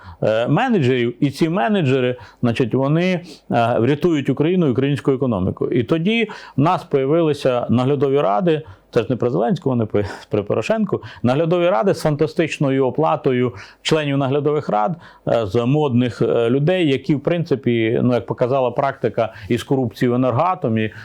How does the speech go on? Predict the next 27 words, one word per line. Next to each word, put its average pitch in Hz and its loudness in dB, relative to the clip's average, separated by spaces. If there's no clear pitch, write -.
е, 104 2
де 110 2
заступник 117 0
голови 113 2
наглядової 107 2
ради, 104 2
е, 101 0
Мілованов 127 2
кілька 123 0
років 117 0
отримує 107 0
щомісячно 104 -2
по 107 0
триста 196 -2
п'ятдесят 110 -2
тисяч, 170 0
е, 110 2
ні, 139 0
ні 139 2
пользи, 131 0
ні 135 2
вреда, 165 2
точніше, 139 0
більше 131 0
вреда. 98 0
Е, 98 0
чи, 139 0